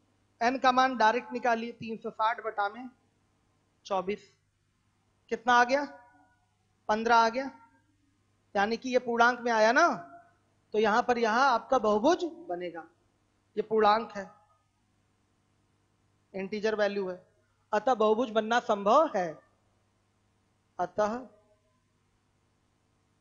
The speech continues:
बहुभुज बनना संभव है। ठीक है, ये दिया था, ये बाह्य कोण ही दिया था, तो डायरेक्ट तीन सौ साठ बटा चौबीस करेंगे तो एन का मान आएगा कि नहीं आएगा?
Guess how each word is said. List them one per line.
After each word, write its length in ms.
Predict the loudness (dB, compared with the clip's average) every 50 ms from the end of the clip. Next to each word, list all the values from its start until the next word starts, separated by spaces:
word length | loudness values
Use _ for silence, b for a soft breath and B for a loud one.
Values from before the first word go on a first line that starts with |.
| _ _ _ _ _ _ _ _ _ _ _ _ _ -8
बहुभुज 500 | -4 -2 -2 -2 -2 -2 -2 -2 -4 -6 -14 -14 -18 _ _ _ _ _ _ _ _ _ _ _ _ _ _ _ _ _ _ _ _ _ -6
बनना 460 | -6 -6 -6 -6 -8 -8 -6 -6 -6 -6 -10 -14 -18 _ _ _ _ _ _ _ _ _ _ _ _ _ _ _ _ _ _ _ _ _
संभव 440 | -16 -14 -12 -10 -10 -10 -10 -10
है। 80 | -12 -14 -18 _ _ _ _ _ _ _ _ _ _ _ _ _ _ _ _ _ _ _ _ _ _ _ _ _ _ _ _ _ _ _ _ _ _ _ _ _ _ _ _ _ -14
ठीक 200 | -12 -12 -10 -12
है, 140 | -12 -10 -8
ये 100 | -8 -8
दिया 220 | -2 0 2 2 2
था, 100 | 2 0
ये 180 | 0 0 0 0 -2 -2 0
बाह्य 200 | 2 2 2 2
कोण 240 | 0 0 2 2 2
ही 120 | 2 0 -2
दिया 240 | -2 -2 -2 -2
था, 160 | -2 -4 -6 -6 -8 -12 _ _ _ _ _ _ _ _ _ _ _ _
तो 40 | -6 -2
डायरेक्ट 340 | 2 2 2 2 0 -2
तीन 160 | -6 -8 -6 -6
सौ 100 | -6 -2
साठ 240 | 2 2 2 2 2
बटा 220 | 0 -2 -2 -2 -2
चौबीस 320 | -2 -2 -4 -4 -4 -4
करेंगे 300 | -2 -2 0 0 0 -2
तो 120 | 0 0
एन 140 | 0 -2 0
का 120 | 0 2 2
मान 200 | 2 2 2 4
आएगा 260 | 4 4 4 4 2
कि 120 | 2 0
नहीं 160 | 0 0 0 0
आएगा? 300 | -2 -2 -4 -8 -12